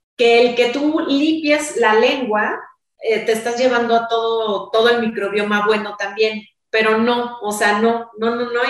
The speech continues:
y se los dice un dentista <laughs> biológico, eh, sí lo hago, sí, sí lo implemento, sí tienes que quitar toda esa carga de bacterias, porque créeme que en la,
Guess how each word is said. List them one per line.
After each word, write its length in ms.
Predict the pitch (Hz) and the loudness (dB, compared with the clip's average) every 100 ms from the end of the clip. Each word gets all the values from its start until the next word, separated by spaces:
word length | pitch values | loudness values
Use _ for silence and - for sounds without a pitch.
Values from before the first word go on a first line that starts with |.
| 226 | -2
y 80 | 202 | -4
se 160 | 175 190 | -2 0
los 140 | 196 | 0
dice 240 | 220 247 240 | 0 -2 -2
un 80 | |
dentista 440 | 233 - 247 254 269 | 0 -2 -2 -2 0
<laughs> 20 | |
biológico, 680 | 440 190 - 294 294 277 294 - - - - - | 0 2 2 2 2 0 0 -4 -12 -18 -12 -4
eh, 180 | 208 | -4
sí 320 | - - 277 262 | -2 0 2 4
lo 120 | 208 | 4
hago, 400 | 190 190 247 494 - | 4 2 2 0 -4
sí, 300 | 269 247 208 | 0 2 0
sí 440 | 233 240 240 233 | -2 -4 -2 0
lo 100 | 226 | 2
implemento, 840 | 220 208 190 196 226 233 247 294 359 - - - | 2 2 -2 0 -2 -2 -2 -2 -2 -8 -20 -12
sí 220 | - 262 | -4 0
tienes 280 | 285 277 277 | 0 -2 -2
que 160 | 254 | -4
quitar 360 | 262 254 233 226 | -2 0 0 0
toda 200 | 226 - | -2 -2
esa 240 | 339 277 - | -2 -2 0
carga 300 | 233 226 233 | 0 2 2
de 100 | 196 | 0
bacterias, 560 | 170 - 196 214 262 - | -4 -4 -2 0 -2 -2
porque 320 | 202 208 202 | -2 -2 0
créeme 380 | 240 247 269 - | 2 2 -2 -2
que 280 | 214 196 208 | -2 0 -2
en 140 | 202 | 0
la, 160 | 196 | 0